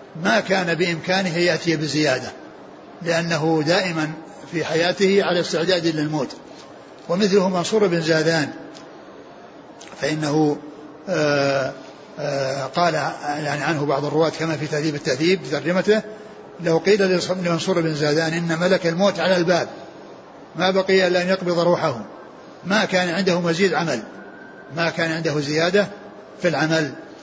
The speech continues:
آه، يعني، هاتان الكلمتان الجميلتان هما في ترجمة كل منهما في تهذيب التهذيب.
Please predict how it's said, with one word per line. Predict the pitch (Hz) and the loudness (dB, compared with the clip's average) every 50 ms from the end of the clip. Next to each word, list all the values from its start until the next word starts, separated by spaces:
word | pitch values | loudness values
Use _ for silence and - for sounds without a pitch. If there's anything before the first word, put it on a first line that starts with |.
| - - - - - - - - - - - - - - - 160 | -20 -20 -20 -20 -20 -20 -20 -20 -20 -20 -20 -20 -20 -16 -10 -8
آه، | 156 151 147 143 139 139 139 135 131 127 131 120 120 | -4 -2 0 0 2 2 2 0 0 -2 -4 -6 -6
يعني، | 123 127 123 123 123 127 | -6 -6 -6 -6 -6 -6
هاتان | 120 127 160 156 - 175 196 196 185 165 160 156 156 156 156 175 | -4 -2 -2 -2 2 2 2 2 2 0 -2 -2 -2 -4 -4 -6
الكلمتان | 151 147 - 160 156 147 143 143 139 160 160 165 156 147 | -6 -2 -2 -2 -2 -2 -2 -4 -2 0 0 0 0 -2
الجميلتان | 143 139 131 151 151 160 160 147 139 139 156 170 180 196 202 208 202 - - - - - - - - - - - - - | -2 -2 -2 -2 -2 0 0 0 0 0 2 2 2 2 0 -2 -4 -8 -12 -16 -18 -18 -18 -20 -20 -20 -20 -16 -8 -2
هما | 165 185 175 165 160 156 | -2 0 2 2 0 0
في | 147 - 160 156 | 0 0 0 0
ترجمة | 151 180 175 165 151 160 156 156 147 151 147 - | 2 0 0 0 0 -2 -4 -4 -4 -6 -6 -4
كل | 180 175 165 156 | -2 -2 -2 -2
منهما | 151 156 160 151 147 165 160 160 160 156 151 156 - - - - - - - - - | -2 -2 -2 -2 -2 -2 0 0 2 2 0 0 -2 -6 -16 -18 -20 -20 -18 -10 -4
في | 165 156 147 | -2 -2 0
تهذيب | 160 160 139 131 156 160 170 160 | 0 -2 -2 0 2 0 2 0
التهذيب. | 156 - - 143 139 147 147 135 | -2 -2 -2 -4 -2 -2 -4 -4